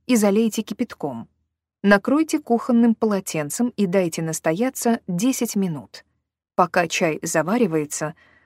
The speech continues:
возносите благодарность богине за её щедрость, попутно посылая проклятие в адрес того, что имело наглость стать причиной вашего ожога.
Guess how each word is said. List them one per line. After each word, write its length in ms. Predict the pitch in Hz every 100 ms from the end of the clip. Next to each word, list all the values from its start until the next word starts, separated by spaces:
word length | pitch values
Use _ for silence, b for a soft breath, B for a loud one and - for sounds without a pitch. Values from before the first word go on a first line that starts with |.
| b
возносите 680 | 214 214 202 185 - 185 190
благодарность 800 | 185 185 175 170 165 165 160 170
богине 600 | 160 151 156 214 233 240 _ _ _
за 140 | 185 196
её 280 | 190 202 269
щедрость, 760 | - - 156 151 143 - - _ _ _ _ _ -
попутно 500 | 233 247 285 294 285
посылая 520 | 233 - 202 220 226
проклятие 800 | - 190 - 175 180 208 247 226
в 100 | 190
адрес 360 | 180 160 147 -
того, 380 | 151 160 247 277
что 320 | - 226 220
имело 400 | 185 185 170 151
наглость 640 | 151 196 240 254 240 - _ _ _
стать 520 | - - 202 233 -
причиной 720 | - 202 - - 170 185 214 _ _
вашего 540 | 170 170 156 - 165 180
ожога. 640 | 220 208 160 117 135